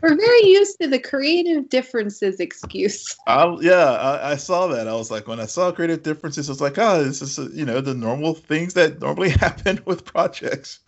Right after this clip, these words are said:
Speaker 2: <laughs> Uh,
Speaker 1: The
Speaker 2: yeah,
Speaker 1: good
Speaker 2: as
Speaker 1: old
Speaker 2: far as
Speaker 1: days.
Speaker 2: the good old days of tone and creative differences over my version of Gotham is not what your version of Gotham is. So, yeah, but, uh, you're right, though. I think it was a bit premature and,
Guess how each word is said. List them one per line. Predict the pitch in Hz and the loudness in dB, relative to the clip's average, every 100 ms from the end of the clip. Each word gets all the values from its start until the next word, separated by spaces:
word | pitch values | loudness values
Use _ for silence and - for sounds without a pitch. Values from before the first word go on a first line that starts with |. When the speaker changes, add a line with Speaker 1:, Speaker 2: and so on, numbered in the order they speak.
| - - | -20 -18
Speaker 2:
<laughs> | 143 _ _ - - - - - _ _ - | -20 _ _ -20 -18 -18 -20 -20 _ _ 0
Uh, | 143 139 131 117 | 4 6 4 2
Speaker 1:
The | 131 | 0
Speaker 2:
yeah, | 139 127 117 | 2 2 0
Speaker 1:
good | 196 | -4
Speaker 2:
as | - | 0
Speaker 1:
old | 294 | 2
Speaker 2:
far | - | 2
as | - | 2
Speaker 1:
days. | 202 - - - - - - | -4 -6 -16 -18 -18 -20 -16
Speaker 2:
the | 151 | -6
good | 175 185 | 0 2
old | 165 | 2
days | 139 127 123 113 | 2 2 0 -4
of | 120 113 | -8 -6
tone | 139 131 131 123 | -4 -2 -2 -6
and | 113 | -8
creative | - 120 113 | -4 -4 -4
differences | 117 110 110 - 110 107 | -6 -6 -8 -6 -6 -6
over | 107 104 101 101 101 98 - - _ _ _ - - | -6 -6 -6 -6 -8 -10 -18 -20 _ _ _ -20 -14
my | 117 113 123 | 0 2 4
version | 127 127 127 120 | 4 2 0 -4
of | |
Gotham | 113 113 120 147 147 135 120 113 | -4 -4 -4 -4 -6 -8 -10 -8
is | 110 120 | -8 -6
not | 101 104 123 | -6 -6 -4
what | - | -4
your | 123 180 | 0 0
version | 143 113 104 | 2 -2 -4
of | 98 | -4
Gotham | 95 95 95 92 | -4 -4 -6 -8
is. | 92 92 | -8 -8
So, | - 95 92 101 104 | -6 -4 -4 -8 -12
yeah, | - 80 76 113 - | -6 -4 -4 -6 -6
but, | 98 - | -2 0
uh, | 123 | 0
you're | 165 165 | 2 4
right, | 131 113 107 | 4 4 0
though. | 113 104 | -4 -4
I | |
think | 113 143 135 | -4 -6 -6
it | 120 | -6
was | 110 107 | -6 -6
a | 87 | -8
bit | 101 - | -8 -8
premature | 101 95 95 - 98 98 | -10 -10 -10 -6 -6 -4
and, | 95 | -6